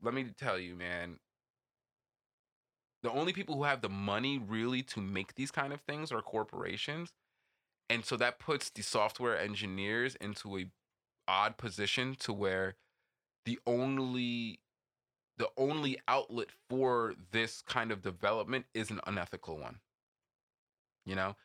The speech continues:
And, and, and, you know, only under capitalism could you, <laughs> could you manage to put, you know, every industry into that moral quandary, you know? And, and, and it, and it's one of those things that I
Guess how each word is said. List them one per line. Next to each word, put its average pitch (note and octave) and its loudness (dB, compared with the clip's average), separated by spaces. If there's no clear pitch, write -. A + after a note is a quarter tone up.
And, A2+ 0
and, A2+ -2
and, G#2 -2
you A2+ -2
know, F#2+ 0
only E3+ 2
under E3 0
capitalism A2+ 2
could G#2+ -4
you, A2 0
<laughs> - -18
could A#2+ -2
you B2+ 2
manage B2 2
to - -4
put, A2 0
you A#2+ 0
know, G2+ 0
every C#3 4
industry A#2+ 2
into A2 -2
that G2+ 4
moral A2 2
quandary, G2 0
you G#2 -4
know? G2+ 2
And, G#2+ 0
and, - -8
and A2+ -2
it, G#2+ -2
and G#2+ -2
it's G#2+ -6
one B2 0
of B2 0
those A#2+ 0
things A#2+ -4
that G2 0
I F2+ 0